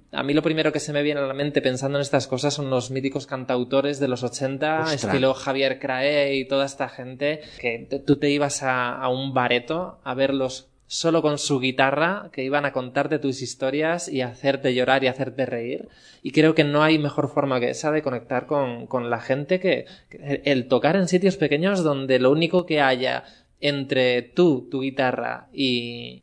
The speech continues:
Speaker 1: el, la primera persona que esté allí, que sea la cerveza de ese tío. O sea, e-, esa es la mejor forma de conectar.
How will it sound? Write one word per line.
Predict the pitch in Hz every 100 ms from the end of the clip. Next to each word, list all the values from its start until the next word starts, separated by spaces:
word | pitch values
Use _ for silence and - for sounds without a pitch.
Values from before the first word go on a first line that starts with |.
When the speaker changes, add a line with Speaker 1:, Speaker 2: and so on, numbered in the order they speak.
| _
Speaker 1:
el, | 170 143 139 135
la |
primera | 135 135 143
persona | 143 151 147
que | 139
esté | 135 151
allí, | 127 127 160
que | 147
sea | 123 135
la | 160
cerveza | 156 123 120 175 127
de | 120
ese | 120
tío. | 117 175 127
O | 120
sea, | 127 123 131 131 -
e-, | 151 170 -
esa | 190
es | 190
la | 180 131
mejor | 131 165 151
forma | 165 160 123
de | 123
conectar. | 123 117 120 127